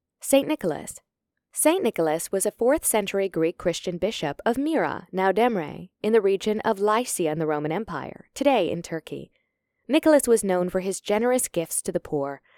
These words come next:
in particular presenting the three impoverished daughters of a pious Christian with dowries, so that they would not have to become prostitutes. He was very religious from an early age and devoted his life entirely to Christianity.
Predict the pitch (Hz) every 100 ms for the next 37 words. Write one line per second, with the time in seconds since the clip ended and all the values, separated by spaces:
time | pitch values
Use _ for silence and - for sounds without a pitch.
0 | _ - 269 262 - 330 - 214 175 -
1 | 214 226 220 226 208 202 208 240 294 269
2 | 196 175 185 185 - 160 147 151 160 -
3 | 220 254 - 190 190 214 - 185 - -
4 | 147 226 214 202 202 190 190 147 - -
5 | - _ _ _ 262 262 262 247 247 202
6 | 185 - 196 202 214 160 156 196 202 -
7 | - 147 - - - _ _ _ _ _
8 | _ _ _ 285 277 262 320 403 233 190
9 | 180 151 - 185 185 - 185 175 170 -
10 | 185 185 147 180 190 190 220 320 233 202
11 | 185 185 - 202 185 190 240 175 165 165
12 | - 196 170 151 139 156